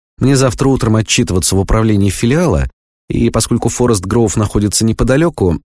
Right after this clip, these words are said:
я бы хотел приехать и переночевать у вас. Что скажешь?" "Конечно, это было бы здорово", отвечает она. Я пораньше срываюсь с работы и еду. Когда я выруливаю на федеральную магистраль, Берингтон оказывается по левую руку от меня.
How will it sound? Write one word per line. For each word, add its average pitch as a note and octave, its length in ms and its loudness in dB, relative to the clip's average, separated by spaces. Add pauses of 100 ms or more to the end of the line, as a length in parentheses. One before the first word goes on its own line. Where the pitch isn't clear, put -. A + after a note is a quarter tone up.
(260)
я B2 160 0
бы A#2 100 -2
хотел - 280 0
приехать A#2 440 -2
и - 40 -8
переночевать E2+ 580 -2
у - 40 -6
вас. A1 180 -4
Что - 220 -2
скажешь?" - 540 -4 (340)
"Конечно, G#3+ 460 0
это A#2+ 120 0
было C#3 140 2
бы C3+ 100 2
здорово", A2+ 420 2
отвечает B1 500 -2
она. G#1 260 -4 (540)
Я G2 200 2
пораньше C2 440 -2
срываюсь C2+ 420 -2
с - 80 -2
работы A2+ 720 0
и - 80 -6
еду. B1+ 460 -6 (420)
Когда A#2+ 340 0
я C3 160 4
выруливаю A#2+ 420 2
на A2 80 0
федеральную A2 600 0
магистраль, G#2+ 840 0 (180)
Берингтон A#2 600 0
оказывается G2+ 640 0
по F2+ 100 -4
левую G2 260 2
руку F2+ 200 0
от D#2+ 120 -4
меня. C#2+ 320 0